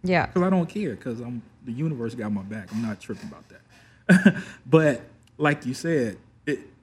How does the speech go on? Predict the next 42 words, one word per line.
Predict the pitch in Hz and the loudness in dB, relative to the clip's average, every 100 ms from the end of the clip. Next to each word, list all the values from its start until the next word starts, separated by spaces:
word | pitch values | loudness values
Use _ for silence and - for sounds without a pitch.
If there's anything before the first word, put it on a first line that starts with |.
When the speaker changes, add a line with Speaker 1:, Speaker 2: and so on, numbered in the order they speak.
| _ _ _ _ | _ _ _ _
Speaker 2:
it, | 139 - | -10 -4
it | 147 | -2
has | 160 170 165 | 0 0 0
to | |
be | 139 | 2
a | 127 | 2
bigger | 110 123 110 | 4 0 0
purpose. | - 110 110 113 | -4 -6 -6 -4
Like, | 120 110 - _ _ _ | -4 -4 -10 _ _ _
I | 156 208 | 0 2
don't | 254 226 - - - | 4 2 -4 -20 -8
just | 123 151 - | 2 4 4
wanna | 143 120 | -2 -2
take | - 104 - _ - | -4 -6 -8 _ -2
pictures. | 262 - 135 151 - | -2 -2 -6 -8 -10
Like, | 147 139 175 | -6 -4 -4
you | 277 | 4
know | 214 | 6
what | 151 | 6
I'm | 123 | 4
doing. | 131 151 | 2 0
I'm | 190 262 | -2 -2
putting | - 202 202 | 0 2 2
a | |
book | 220 311 | 2 -4
together. | - 208 85 - | -6 -8 -10 -6
I'm | 196 | 0
trying | 208 190 | 4 4
Speaker 1:
Mm-hmm. | 180 | 6
Speaker 2:
to | |
do | 185 | 4
a | |
book. | 160 190 175 | 4 2 2
I'm | 139 | -2
trying | 151 185 170 | -2 0 0
to | 135 104 - | -2 -6 -10
travel | - 160 175 180 | -8 -2 0 0
the | 135 | -2
world. | 120 127 175 147 | 0 4 4 4
I'm | 131 | 0
trying | 131 160 151 123 | -4 -2 0 0
to | 107 | -4